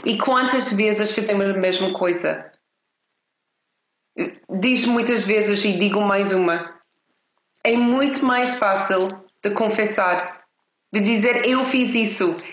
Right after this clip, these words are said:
Já é difícil, mas é muito mais fácil de arrependimento, que diz, "Sim, fiz isso e não vou fazer mais", e andar em outra direção.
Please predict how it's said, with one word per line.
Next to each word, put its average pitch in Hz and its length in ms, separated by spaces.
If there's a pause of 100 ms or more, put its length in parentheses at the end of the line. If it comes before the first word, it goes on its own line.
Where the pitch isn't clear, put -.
(100)
Já 226 280
é 247 80
difícil, 277 720
mas 220 440
é 233 120
muito 254 380
mais 269 240
fácil 180 460 (840)
de 214 60
arrependimento, 202 1040 (760)
que 220 80
diz, 202 200
"Sim, 214 320
fiz 208 240
isso 208 420
e 196 140
não 208 380
vou 208 160
fazer 208 340
mais", 180 480
e 202 120
andar 190 360
em 196 120
outra 185 300
direção. 180 680